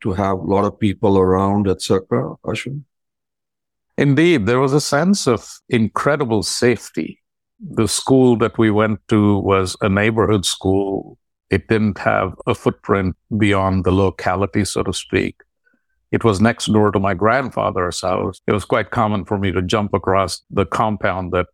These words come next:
Speaker 2: separated the two properties and find myself in my grandfather's place with my aunts and uncles.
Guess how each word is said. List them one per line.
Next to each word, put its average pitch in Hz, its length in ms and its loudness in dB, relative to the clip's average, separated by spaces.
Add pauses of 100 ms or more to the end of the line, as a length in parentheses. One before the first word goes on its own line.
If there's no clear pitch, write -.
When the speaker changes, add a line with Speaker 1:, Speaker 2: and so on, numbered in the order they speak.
(100)
Speaker 2:
separated 92 640 0
the 87 80 -4
two 110 160 -2
properties 92 640 -4
and - 160 -8
find 95 240 -2
myself 85 440 -2 (280)
in 120 140 0
my 98 140 0
grandfather's 85 720 -2
place - 440 -4
with 101 260 0
my 92 200 0
aunts 92 380 -4
and 87 80 -6
uncles. 87 640 -4